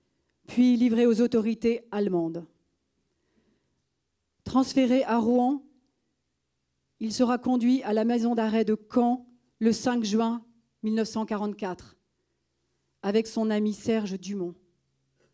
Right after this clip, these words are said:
où ils seront lâchement fusillés le lendemain. La citation suivante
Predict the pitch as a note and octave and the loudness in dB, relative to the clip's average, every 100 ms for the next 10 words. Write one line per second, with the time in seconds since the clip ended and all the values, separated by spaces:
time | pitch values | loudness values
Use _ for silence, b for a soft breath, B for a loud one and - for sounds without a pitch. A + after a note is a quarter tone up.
0 | _ _ _ _ _ _ _ _ _ _ | _ _ _ _ _ _ _ _ _ _
1 | _ _ _ G#3 A3+ - A3 G3 G#3 G#3 | _ _ _ -2 0 0 -2 0 0 -2
2 | - G3+ G3 F#3+ G3 F#3 F#3 F#3+ G3 F#3+ | -4 -4 -4 -4 -6 -6 -2 -2 -4 -4
3 | F#3 F#3 F3+ E3+ D#3 D#3 _ _ _ _ | -2 -2 -4 -8 -10 -14 _ _ _ _
4 | _ _ _ _ _ _ _ _ _ _ | _ _ _ _ _ _ _ _ _ _
5 | _ _ _ _ _ _ _ _ _ _ | _ _ _ _ _ _ _ _ _ _
6 | _ _ _ _ _ G#3+ G#3+ C4+ C4 A#3+ | _ _ _ _ _ -8 -4 -2 0 -2
7 | - B3 A#3 A3+ G#3 A3 A3+ - - | -2 -4 -4 -6 -2 -2 -2 -8 -18